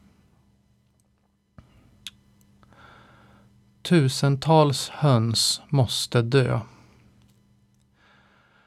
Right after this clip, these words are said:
I Småland finns det ett företag som heter C A Cedergren. Det är Sveriges största företag för ägg.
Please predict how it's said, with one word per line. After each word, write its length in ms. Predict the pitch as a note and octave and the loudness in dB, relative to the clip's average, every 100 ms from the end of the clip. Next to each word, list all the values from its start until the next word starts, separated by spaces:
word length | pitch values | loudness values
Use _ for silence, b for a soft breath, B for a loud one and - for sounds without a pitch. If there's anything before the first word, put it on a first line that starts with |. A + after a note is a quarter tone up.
| b _ _ _ _ _ | b _ _ _ _ _
I 160 | - D3+ | -2 -2
Småland 600 | - F3 F3 E3+ E3+ D#3+ | 0 2 4 4 4 0
finns 360 | - A#2+ A2+ - | 0 0 0 0
det 140 | B2+ | 0
ett 180 | A#2+ - | 0 -2
företag 720 | - D3+ B2 C3+ D#3 A2+ A2 | 0 2 2 2 2 0 0
som 220 | - B2 | -2 0
heter 440 | A2+ A2 G#2 A2+ G#2+ | 2 0 -2 -6 -6
C 440 | - C#3 C3+ C3+ | -4 -2 0 0
A 280 | - G#2 G#2 | 0 -2 -2
Cedergren. 1120 | - - C3 A2+ A2+ A2+ B2 B2+ A#2 A#2+ B2 A2+ B B B B B B B B B | -6 -2 -2 -2 -2 -2 -2 -2 -2 -4 -4 -6 B B B B B B B B B
Det 360 | D3+ C#3+ - - | -2 -2 -4 -2
är 260 | B2 A#2 | 2 2
Sveriges 600 | A2+ - A#2 G#2+ A2 G#2+ | 0 -2 0 0 -2 -4
största 520 | - - C3+ - - C#3+ | -4 -2 -2 -2 -4 -2
företag 720 | - C3 A2+ A2+ - A2+ A2 | 0 0 0 -2 -4 -6 -4
för 380 | - B2 B2 | -2 -2 0
ägg. 400 | C3+ A2+ A#2 B2+ | -2 0 -4 -10